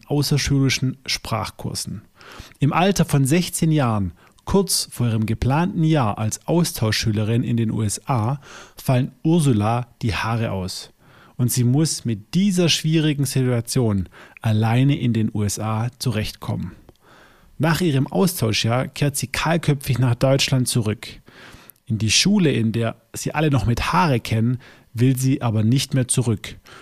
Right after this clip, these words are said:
und entschließt sich, eine Ausbildung als Fremdsprachenkorrespondentin zu beginnen. Nach der Ausbildung arbeitete sie zwanzig Jahre in einem großen Pharmaunternehmen als Eventmanagerin. Nach einer kurzen Station bei S A P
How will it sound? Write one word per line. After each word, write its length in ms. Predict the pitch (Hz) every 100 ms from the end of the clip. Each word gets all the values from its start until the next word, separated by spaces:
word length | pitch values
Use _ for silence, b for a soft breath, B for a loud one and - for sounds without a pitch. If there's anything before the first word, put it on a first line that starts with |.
| B
und 140 | - 123
entschließt 600 | 117 - 143 175 170 -
sich, 300 | 175 147 -
eine 240 | 117 117
Ausbildung 720 | 120 135 - 143 139 139 143
als 240 | - 113 -
Fremdsprachenkorrespondentin 1900 | - 120 147 - - 110 90 104 - 110 - - 104 107 107 - 117 120 123
zu 120 | -
beginnen. 500 | 117 113 101 - - - _ _ B B B B B B -
Nach 160 | 135
der 160 | - -
Ausbildung 680 | 196 185 - 127 127 139 -
arbeitete 520 | 143 147 143 135 135
sie 160 | 139
zwanzig 520 | - 127 139 147 151 -
Jahre 340 | 110 127 139
in 140 | 131
einem 240 | 123 113 110
großen 400 | - 127 120 120
Pharmaunternehmen 960 | - 110 117 120 - 110 113 113 113 -
als 200 | 123 110
Eventmanagerin. 920 | 107 107 110 104 98 - 87 80 - - _ B B B B B
Nach 200 | 127 117
einer 180 | 123 131
kurzen 360 | 196 202 -
Station 540 | 160 156 135 175 147 113
bei 120 | 107
S 180 | 113 120
A 80 |
P 420 | - 147 127 -